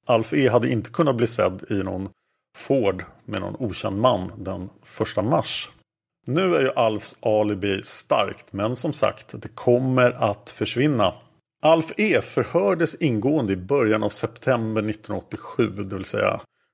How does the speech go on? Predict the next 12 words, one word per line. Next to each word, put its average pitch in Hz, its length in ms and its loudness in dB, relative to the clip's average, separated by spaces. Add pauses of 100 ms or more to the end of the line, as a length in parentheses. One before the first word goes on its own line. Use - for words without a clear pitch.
sjutton - 680 2
månader 104 420 4
efter 98 220 -2
mordet 98 320 -2
då. 117 160 -8 (480)
Nitton 131 400 2
månader 101 220 2
efter 104 180 -4
mordet 101 200 -4
till 110 80 -8
och 104 40 -6
med. 110 100 -8